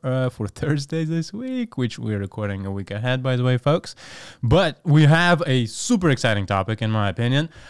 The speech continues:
Uh, today we're talking about all about Creality K one and K one Max. So,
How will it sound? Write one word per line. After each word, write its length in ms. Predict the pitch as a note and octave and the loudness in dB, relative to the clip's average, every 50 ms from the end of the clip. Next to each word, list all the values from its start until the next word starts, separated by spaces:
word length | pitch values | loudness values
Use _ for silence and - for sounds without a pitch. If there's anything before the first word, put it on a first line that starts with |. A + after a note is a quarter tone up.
| - - - | -20 -12 -6
Uh, 280 | - G2 F#2+ F#2 F#2 - - _ | -2 0 0 0 0 -2 -6 _
today 280 | - A2+ A2+ A#2 B2 A#2+ | -2 2 4 6 6 6
we're 100 | A#2 G#2+ | 4 4
talking 300 | - A#2 G#2+ G#2+ G#2+ G#2 | 2 2 2 2 2 2
about 240 | G#2 G#2+ G#2 G2+ G#2 - - - | 2 2 2 2 0 -2 -6 -4
all 460 | A#2+ C#3 C3+ C3+ C3+ C3+ C3+ C3 B2+ | 0 2 4 6 6 6 6 6 6
about 360 | A#2+ A2+ A2+ G#2+ G2+ F#2 - - | 6 4 4 2 2 0 -2 -4
Creality 580 | - A2+ G2+ G2+ G2+ G2+ G2 G2 G2 F#2+ F#2 | -4 0 0 2 2 2 2 2 0 0 -2
K 240 | E2+ - - F#2+ F#2 | -4 -4 -2 -2 0
one 340 | F2+ F#2 F2+ F2+ F2+ F2+ F2+ - | 0 0 0 -2 -2 -2 -4 -6
and 320 | - F#2 F2+ F2 F2+ F2 - | -6 -4 -4 -4 -4 -6 -8
K 260 | - - F2 E2+ E2+ | -10 -8 -6 -6 -4
one 420 | E2 E2 E2+ E2 D#2+ D#2 D#2 D#2+ | -4 -4 -6 -6 -6 -8 -8 -8
Max. 680 | E2 F2 F#2+ G2+ G2+ G2 F2+ D2 - - - - - - - - - - | -4 -2 -2 0 0 0 -2 -4 -6 -10 -10 -10 -10 -10 -12 -16 -18 -14
So, 600 | - - - G#2+ A2 A2 A2+ A2+ G#2 F#2+ F2 - | -12 -6 -2 2 2 4 4 4 4 2 0 -4